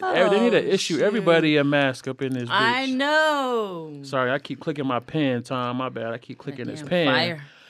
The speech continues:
Speaker 2: But that fire, man, you know, it's,
Speaker 1: That's
Speaker 2: it's
Speaker 1: crazy.
Speaker 2: I, yeah, I just can't, but I,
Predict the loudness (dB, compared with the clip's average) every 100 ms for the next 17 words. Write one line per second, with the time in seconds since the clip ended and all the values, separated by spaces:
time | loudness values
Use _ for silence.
0 | -20 -20 -10 -4 -2 -4 -6 -2 0 0
1 | 0 2 2 2 0 -2 -2 -4 -4 -10
2 | -18 -20 _ _ _ _ -10 -10 -10 -12
3 | -6 0 4 6 6 6 4 2 0 -4
4 | -12 -16 -16 -16 -18 -14 -10 -6 -6 -6
5 | -8 -8 -12 -6 -4 -4 -4 -6 -6